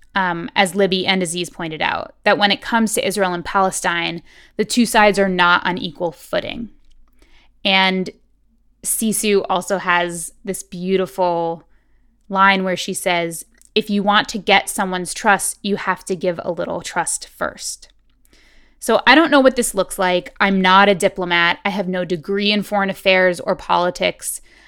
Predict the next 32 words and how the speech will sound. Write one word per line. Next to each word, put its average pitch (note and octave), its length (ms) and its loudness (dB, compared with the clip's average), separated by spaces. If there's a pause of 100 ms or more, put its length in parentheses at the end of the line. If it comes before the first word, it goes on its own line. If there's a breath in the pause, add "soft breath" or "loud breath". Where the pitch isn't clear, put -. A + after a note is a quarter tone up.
(100)
I G#3 80 2
have G3+ 180 0
never F#3+ 380 0
lived G#3 240 0
in G3+ 80 -2
Israel, F#3 560 4
though F#3 160 4
I F3+ 100 6
have F3 200 0
visited. F3+ 640 -2 (540 soft breath)
I G#3 100 4
have F#3 140 -2
not G3 340 6
visited F3+ 440 -2
the F3 60 -2
Palestinian E3+ 580 -4
territories. - 880 -8 (720 soft breath)
What A3 180 6
I G#3+ 80 8
do G#3+ 300 4
know G#3+ 300 8
is F#3+ 180 -4
that F#3+ 360 6
Israel-Palestine G3 880 4
is F3 140 -4
not F3+ 240 0
the F#3 220 -4
only F#3+ 340 0
conflict F3 540 -2
of E3 120 -4
its E3 180 -8
kind. - 600 -8